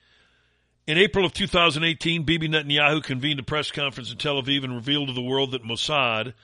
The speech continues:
had broken into a secret warehouse in Tehran and obtained thousands of documents showing conclusively that Iran had been engaged in a clandestine program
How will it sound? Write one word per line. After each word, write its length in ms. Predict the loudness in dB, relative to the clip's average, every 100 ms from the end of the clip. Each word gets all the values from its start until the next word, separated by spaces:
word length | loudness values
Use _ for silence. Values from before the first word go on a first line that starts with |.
| _ _ _
had 220 | -6 2
broken 320 | 4 4 2
into 180 | 2 0
a 60 |
secret 400 | 2 0 0 -2
warehouse 420 | 0 0 0 -2 -4
in 120 | -6
Tehran 600 | -4 -2 -2 -2 -6 -14 _ _ _ _ -2
and 140 | -2
obtained 380 | 2 2 2 0
thousands 580 | 2 4 6 4 0 -2
of 120 | 2
documents 640 | 4 4 2 -6 -6 -8 -10 -20 _
showing 440 | -2 2 4 2
conclusively 1040 | 0 -4 -2 0 2 2 0 0 -2 -2 -8 -18 -20 _
that 140 | 2
Iran 360 | 4 6 6 6
had 140 | 4
been 140 | 2 0
engaged 480 | 2 4 4 2
in 80 | -2
a 60 | -4
clandestine 680 | -2 -2 2 0 0 -4 -2
program 560 | 0 2 2 -2 -2